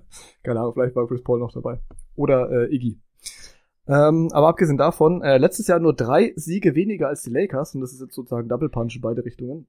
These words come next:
<clears throat> Sorry dafür. Auf jeden Fall,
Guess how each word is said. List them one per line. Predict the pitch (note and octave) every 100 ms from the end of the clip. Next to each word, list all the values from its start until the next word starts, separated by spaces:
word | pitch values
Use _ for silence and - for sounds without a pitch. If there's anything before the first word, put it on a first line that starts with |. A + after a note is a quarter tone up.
| -
<clears throat> | G#3 F#3 B2+ A#2
Sorry | - B2
dafür. | - - - - - - - - _ _
Auf | D#3
jeden | G3+
Fall, | G3 B2+